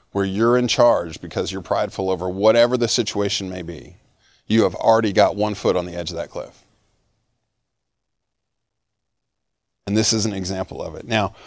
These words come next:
I do want to point out here that Eve was deceived. Eve had that little voice in her ear that said, "It'll be okay. It's just this one time.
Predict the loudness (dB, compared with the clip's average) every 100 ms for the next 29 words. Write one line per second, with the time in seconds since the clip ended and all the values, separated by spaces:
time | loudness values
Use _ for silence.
0 | 2 6 10 10 10 8 8 10 8 6
1 | 2 2 -4 -10 _ _ _ _ _ _
2 | _ _ _ _ _ _ _ _ _ _
3 | _ _ _ _ -2 6 6 6 2 2
4 | 4 4 4 -2 -20 -20 _ _ -20 -20
5 | -20 -20 -20 _ _ _ _ _ _ _
6 | _ _ _ _ _ 2 4 4 4 2
7 | 4 4 8 8 8 8 6 6 2 -6
8 | -10 _ 0 2 4 4 4 4 2 0
9 | -2 0 0 -2 -10 _ 2 4 2 0
10 | -4 -8 -14 _ _ _ -20 _ -20 -20
11 | _ _ _ _ _ _ _ _ _ _
12 | -6 -4 -8 2 4 4 2 0 4 2
13 | 4 0 0 -10 -16